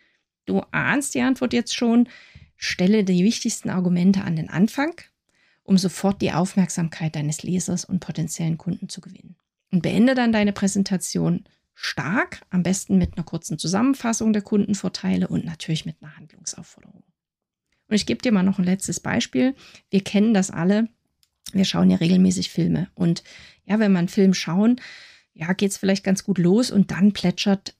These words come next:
der oftmals so ein bisschen vor sich hin. Der läuft und läuft und naja, so richtig reißt uns nicht vom Hocker. Doch dann kommt ein fulminantes, vielleicht auch ein überraschendes Ende.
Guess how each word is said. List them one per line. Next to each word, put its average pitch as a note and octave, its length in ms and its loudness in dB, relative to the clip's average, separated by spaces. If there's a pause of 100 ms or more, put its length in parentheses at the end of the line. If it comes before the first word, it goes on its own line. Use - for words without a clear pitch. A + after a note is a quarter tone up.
(140)
der D#3+ 160 -4
oftmals F3 460 -2
so E3+ 80 -2
ein E3 80 2
bisschen E3+ 280 -4
vor D#3+ 160 -8
sich - 160 -8
hin. - 220 -8 (800)
Der D#3+ 100 -4
läuft G#3 300 2
und F#3+ 100 -2
läuft G3+ 320 2
und F3+ 100 -2
naja, E3 220 -2
so E3+ 120 -2
richtig G#3+ 420 -2
reißt F3+ 220 0
uns F3 160 -2
nicht A3+ 120 -2
vom B3 200 2
Hocker. A3+ 180 -2
Doch F3+ 140 -6
dann F#4 340 -6
kommt C#4+ 380 0
ein G#3 160 6
fulminantes, C4 720 2
vielleicht A3+ 380 -2
auch B3 80 -4
ein A#3 80 2
überraschendes G3+ 600 -2
Ende. F#3+ 320 2